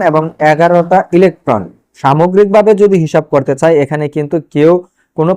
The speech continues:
প্রভাব ফেলতে পারে না, কারণ প্লাস চার্জ এবং মাইনাস চার্জ যদি আমরা সামগ্রিক হিসাব করি, ফলাফল কিন্তু কি হবে? শূন্য হবে। ফলাফল কি হবে?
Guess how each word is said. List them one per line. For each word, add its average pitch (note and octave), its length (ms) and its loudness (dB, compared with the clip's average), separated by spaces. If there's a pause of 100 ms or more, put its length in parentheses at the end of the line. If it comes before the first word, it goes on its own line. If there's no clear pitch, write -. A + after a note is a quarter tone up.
প্রভাব D#3 320 2
ফেলতে C#3+ 280 -2
পারে A#2 200 0
না, D#3 60 -2 (100)
কারণ D#3 180 0 (160)
প্লাস D3+ 220 -2 (120)
চার্জ F3 240 0
এবং D#3 100 -2 (100)
মাইনাস C3 340 -2
চার্জ A#2+ 200 -2
যদি C3+ 140 -6
আমরা D3+ 160 -6
সামগ্রিক C#3+ 440 -6
হিসাব C#3 220 -6
করি, F#3 100 -2 (100)
ফলাফল C3+ 320 -2 (100)
কিন্তু C#3 260 -6 (160)
কি D#3+ 160 -4
হবে? D3 160 0 (480)
শূন্য E3+ 280 -2 (120)
হবে। G#2+ 200 -2 (480)
ফলাফল D3 380 -2
কি F#3 140 -2
হবে? F#3 160 2